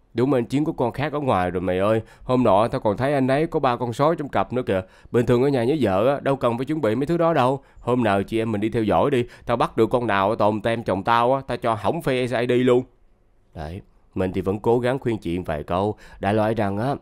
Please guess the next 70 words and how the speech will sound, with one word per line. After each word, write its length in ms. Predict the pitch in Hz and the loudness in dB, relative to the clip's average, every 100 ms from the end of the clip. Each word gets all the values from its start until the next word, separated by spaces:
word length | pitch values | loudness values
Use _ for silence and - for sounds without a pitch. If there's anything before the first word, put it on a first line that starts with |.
| - | -6
vẫn 200 | 95 107 | -6 -2
cứ 100 | 135 | -2
nên 180 | 120 | 0
bình 140 | 98 85 | -2 -4
tĩnh 220 | 87 95 | -4 -4
đã, 340 | 104 82 131 - - - | -2 0 -2 -4 -12 -6
biết 120 | 135 | -2
đâu 160 | 143 131 | 0 0
anh 140 | 123 | 0
ấy 280 | 123 139 160 | -2 0 0
hay 160 | 120 117 | -2 -4
phải 120 | 127 | -2
đi 120 | 123 | -2
công 220 | 117 117 | -2 -4
tác 360 | 120 131 156 - | -2 -2 -2 -4
nên 100 | 123 | -4
cứ 120 | 151 | -4
chuẩn 200 | - 135 | -4 -2
bị 200 | 90 92 | -2 -2
phòng 220 | - 85 | -2 -4
tình 140 | 82 82 | -4 -4
huống 160 | 113 | -4
khó 180 | - 147 | -4 -4
đỡ 240 | 98 78 | -2 -2
đồ 120 | 107 73 | -2 -2
đó, 280 | 87 151 160 - - | -2 -2 -4 -12 -8
hoặc 180 | 117 117 | -4 0
là 140 | 107 | 0
có 120 | 107 | 0
đồng 160 | 143 101 | -2 0
nghiệp 180 | 98 101 | -2 -2
nào 180 | 95 90 | -2 -4
chơi 200 | 85 123 | -2 -2
khăm, 320 | - 120 120 - | 0 -2 -2 -4
cố 180 | - 135 | 0 0
tình 280 | 170 104 92 | 0 -2 0
bỏ 160 | 85 117 | -2 -2
vào 380 | 92 85 82 - | -2 -2 -4 -6
để 200 | 90 113 | -4 -4
xem 200 | - 104 | -4 -4
phản 180 | 87 95 | -4 -4
ứng 180 | 120 | -4
của 100 | - | -4
chị 220 | 131 78 82 | -6 -6 -8
thì 120 | 78 | -6
sao. 400 | 92 98 101 - - - - - | -2 0 0 -2 -10 -20 -12 -4
Bẵng 200 | 104 139 | -2 0
đi 160 | 135 | 0
vài 220 | 110 98 | 0 -2
hôm 280 | 95 113 123 | 0 0 0
á, 120 | 135 139 | -2 -4
không 180 | 110 127 | -4 -4
thấy 100 | 143 | -4
chị 120 | 113 | -4
mình 200 | 92 85 | -4 -4
nhắn 200 | 95 135 | -4 -4
nhủ 180 | 98 101 | -2 -2
gì 140 | 98 | -4
nữa, 300 | 85 87 147 - - - | -2 -2 -2 -4 -12 -2
là 120 | 120 | 0
mình 140 | 120 | 0
tưởng 280 | 113 107 156 | 0 -2 0
là, 180 | 151 104 - | 0 -2 -6
à, 80 | |
chắc 200 | 101 - | -8 -8
chị 100 | - | -6
hiểu 140 | 92 131 | -4 -2
nhầm 240 | 131 95 | -2 -2
rồi 100 | 95 | -2
đó. 220 | 92 165 | 0 0